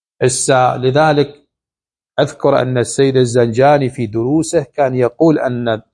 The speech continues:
دا-، صاحب دعائم الإسلام معتمد على كتاب الجعفريات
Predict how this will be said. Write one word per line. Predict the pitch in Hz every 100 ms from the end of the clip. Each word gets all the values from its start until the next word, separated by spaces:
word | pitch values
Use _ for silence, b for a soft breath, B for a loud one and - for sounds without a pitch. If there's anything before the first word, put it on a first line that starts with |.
| - - _
دا-، | 123 113 165 135
صاحب | - 156 170 156 139
دعائم | - 131 120
الإسلام | 113 104 - 104 104 101
معتمد | 127 131 - 170 180 175
على | - 151 156 -
كتاب | - 143 156
الجعفريات | 160 127 139 - 117 113 107 110 101